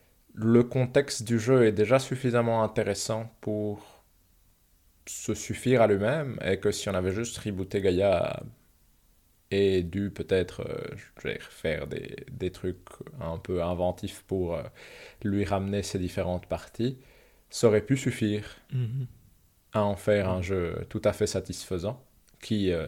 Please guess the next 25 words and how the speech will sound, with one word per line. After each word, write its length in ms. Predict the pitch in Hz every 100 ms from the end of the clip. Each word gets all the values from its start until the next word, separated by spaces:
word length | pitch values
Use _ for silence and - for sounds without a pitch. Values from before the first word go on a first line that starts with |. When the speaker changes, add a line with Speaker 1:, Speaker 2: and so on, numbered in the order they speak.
| -
Speaker 1:
certes, 480 | - - 113 - -
n'aurait 260 | 90 87 85
pas 160 | 104
un 160 | 87 87
twist 340 | - 104 -
où 40 | 95
tu 140 | -
serais 200 | - 87
là, « 140 | 85 -
Oh 120 | 110
mon 260 | 95 87 87
Dieu », 340 | 90 110 135 - - - - _ _ -
mais 460 | 92 101 107 117 120
est-ce 300 | 80 95 -
que 80 | 113
toute 500 | - 123 117 117 -
histoire 440 | 101 - 113 110 101
a 100 | 95
besoin 340 | 95 95 98
d'un 160 | 95 87
twist 420 | - 104 - -
qui 140 | - 90
fait 220 | - 87
que, 140 | -
euh, 300 | 90 73 52